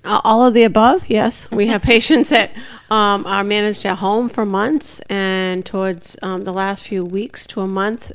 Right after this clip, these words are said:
um, they need advanced symptom management or caregiver relief, so they're transferred to the hospice house. Uh, we have patients that are in the hospital, and because of their dis-,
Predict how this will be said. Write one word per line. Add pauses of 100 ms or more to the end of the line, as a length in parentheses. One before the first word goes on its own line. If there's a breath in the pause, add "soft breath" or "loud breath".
um,
they
need
advanced
symptom
management
or
caregiver
relief,
so
they're
transferred
to
the
hospice
house. (540 loud breath)
Uh,
we
have
patients
that
are
in
the
hospital,
and
because
of
their
dis-,